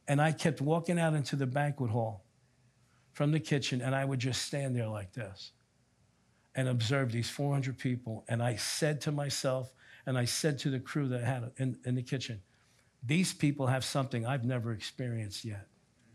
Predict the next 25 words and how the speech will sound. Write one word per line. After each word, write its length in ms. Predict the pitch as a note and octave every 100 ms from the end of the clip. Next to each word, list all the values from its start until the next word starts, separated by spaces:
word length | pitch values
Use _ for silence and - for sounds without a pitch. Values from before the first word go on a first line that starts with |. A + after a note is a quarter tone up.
| A2 _ _ _ _ _ _ _ _ _ _ _ _ _ _ _ _ B2+
The 200 | C#3 D3+
love 480 | D3 E3 G3+ A3+ F#3
that 160 | E3
they 140 | D#3+ D3+
had 260 | F3+ G3
for 80 | F3
one 180 | E3 E3+
another 320 | D#3+ D#3+ C#3+
was 180 | C3 -
so 280 | - F3 E3+
genuine. 640 | C#3 D#3 D3 B2 A2+ G#2+ F#2+ _ _ _ _ _ _ _ - - -
The 200 | E3+ F3
atmosphere 680 | G3+ A#3 A3 G3+ - F#3+ E3
of 260 | D3 A#2+ -
peace 800 | - - G3+ A2+ - - - - _ _ _ -
that 220 | D3 B2+
was 260 | C#3 A2
there, 500 | A2 D#3 A#2 E2+ - - _ _ _
I 140 | - D3+
had 160 | C#3
never 300 | C#3 D3+ C#3
experienced 600 | B2+ - - C3 A#2+ A2
in 80 | A#2
my 140 | A#2 A2
life. 360 | A2+ G2+ -